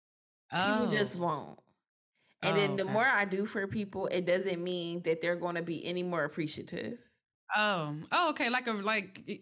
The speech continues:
Speaker 2: being crazy and doing the same thing and expecting a different result.
Speaker 1: Exactly. So me
Speaker 2: Okay.
Speaker 1: showing up is, is really, and if, if me having to be present and showing up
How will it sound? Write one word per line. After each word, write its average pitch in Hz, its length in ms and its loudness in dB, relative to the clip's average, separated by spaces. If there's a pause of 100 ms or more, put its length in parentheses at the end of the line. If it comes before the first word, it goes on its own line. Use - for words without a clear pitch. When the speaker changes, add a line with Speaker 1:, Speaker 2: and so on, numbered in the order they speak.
Speaker 2:
being 214 280 2
crazy 190 520 0
and 170 180 0
doing 185 200 0
the 175 80 0
same 175 280 0
thing 170 260 0
and 160 100 0
expecting 160 400 -4
a 151 40 0
different 147 360 -4
result. 139 240 0
Speaker 1:
Exactly. 180 680 0
So 202 200 2
me 240 300 0
Speaker 2:
Okay. 254 160 -6
Speaker 1:
showing 220 340 0
up 190 220 2
is, 202 220 0
is 190 280 -2
really, 208 400 -2 (380)
and 208 300 0
if, 185 280 0 (260)
if 180 200 -2
me 220 300 -2
having 214 360 -2
to 202 120 -6
be 185 240 -6
present 185 720 -2
and 156 140 -6
showing 190 440 -2
up 170 160 2